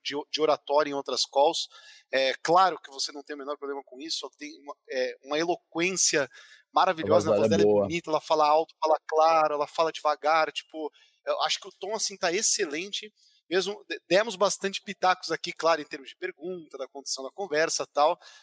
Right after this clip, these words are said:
Speaker 1: mas, no geral, galera, é aquela coisa, né? Pode pegar uma call da Maiara, pode pegar uma call do Vilela, pode pegar uma call minha, inclusive já pegamos, sempre tem ponto pra gente melhorar, aprimorar,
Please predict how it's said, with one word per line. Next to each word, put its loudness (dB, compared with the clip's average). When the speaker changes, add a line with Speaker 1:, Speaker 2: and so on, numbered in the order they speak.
Speaker 1:
mas, 2
no -8
geral, 4
galera, 2
é 2
aquela -2
coisa, -8
né? -4
Pode 0
pegar 2
uma 0
call -4
da -4
Maiara, 2
pode -6
pegar -2
uma 0
call -8
do -20
Vilela, 0
pode -10
pegar -4
uma -6
call -10
minha, -4
inclusive -12
já -4
pegamos, -4
sempre 0
tem -6
ponto -6
pra -4
gente -4
melhorar, 2
aprimorar, -2